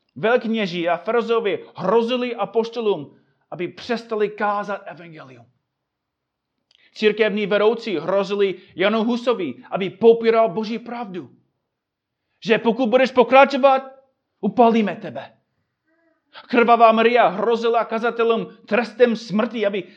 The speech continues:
přestali taky kázat evangelium. Komunisty hrozili křesťanům vězením nebo prací v dolech, aby přestali chodit do sboru, aby přestali evangelizovat,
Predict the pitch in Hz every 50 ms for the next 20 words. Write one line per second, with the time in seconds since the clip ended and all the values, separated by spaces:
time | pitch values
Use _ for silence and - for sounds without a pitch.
0 | _ - - 254 233 - - 240 226 226 226 233 269 - 240 185 175 - - -
1 | - 226 226 220 220 220 214 - 226 214 226 - 208 180 208 208 180 208 202 202
2 | 190 175 165 147 123 _ _ _ _ _ _ _ _ _ _ _ _ _ _ _
3 | _ _ _ _ _ _ _ _ _ _ _ _ _ _ _ _ _ _ _ _
4 | _ _ _ - 170 170 180 185 185 180 - - - 175 156 151 147 156 185 190
5 | 185 170 185 185 175 156 - - - 190 170 - _ - 185 185 170 160 151 127
6 | - _ _ _ _ _ _ _ _ 107 127 190 202 202 196 208 202 196 185 175
7 | 160 151 151 156 156 151 156 - 208 196 190 196 - 196 190 151 131 156 190 185
8 | 180 160 139 - - - _ _ _ _ _ _ _ _ _ _ _ _ _ _
9 | - 147 165 151 - - 220 190 196 - 220 208 202 185 180 - 202 202 190 180
10 | 170 190 202 180 143 147 185 185 170 143 - - - - 175 170 185 165 - -
11 | - 240 226 233 - 214 208 202 180 - - - - 196 220 214 185 175 190 185
12 | 190 165 185 160 165 143 135 _ _